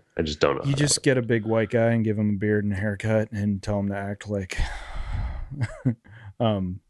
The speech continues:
Speaker 2: Ray Stevenson. I, yeah, I, I mean, I don't know. Everyone's fan casted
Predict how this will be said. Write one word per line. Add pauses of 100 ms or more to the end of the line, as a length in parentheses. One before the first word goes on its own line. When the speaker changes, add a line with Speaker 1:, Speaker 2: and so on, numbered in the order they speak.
(300)
Speaker 2:
Ray
Stevenson.
I,
yeah,
I,
I
mean,
I
don't
know. (120)
Everyone's
fan
casted